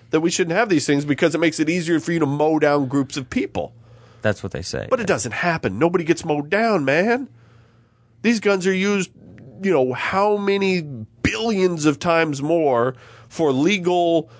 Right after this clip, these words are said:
Speaker 1: hunting, recreation, bump firing, making an awful video with a Russian accent. You know, these
Speaker 2: With
Speaker 1: guns are
Speaker 2: one pixel.
Speaker 1: With one pixel. How many times are these things used legally as opposed to, to kill five hundred forty-seven people in twenty years?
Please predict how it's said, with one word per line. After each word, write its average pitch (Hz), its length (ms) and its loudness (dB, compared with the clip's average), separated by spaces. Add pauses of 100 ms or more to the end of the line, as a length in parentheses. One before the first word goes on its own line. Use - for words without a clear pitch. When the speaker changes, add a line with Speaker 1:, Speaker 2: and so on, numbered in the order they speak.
(140)
Speaker 1:
hunting, 151 760 0
recreation, 131 1400 0
bump 120 320 -2
firing, 135 480 0
making 123 320 0
an 117 60 2
awful 117 300 0
video 131 520 0
with 120 180 0
a 113 60 0
Russian 120 320 -2
accent. 135 640 0 (260)
You 180 100 0
know, 139 100 2
these 196 180 0
Speaker 2:
With 135 120 4
Speaker 1:
guns 120 100 0
are 113 80 2
Speaker 2:
one 120 260 2
pixel. 117 560 0
Speaker 1:
With 123 180 0
one 139 220 0
pixel. 143 460 0 (680)
How 220 320 0
many 233 360 0 (400)
times 196 360 0
are 175 80 4
these 190 220 -2
things 185 300 0
used 180 220 0
legally 160 460 0
as 143 140 4
opposed 175 440 -2
to, 160 340 0 (560)
to 160 100 0
kill 147 180 0
five 131 220 0
hundred 117 160 0
forty-seven - 400 -8
people - 320 -12 (460)
in 104 80 2
twenty 98 280 0
years? - 280 -10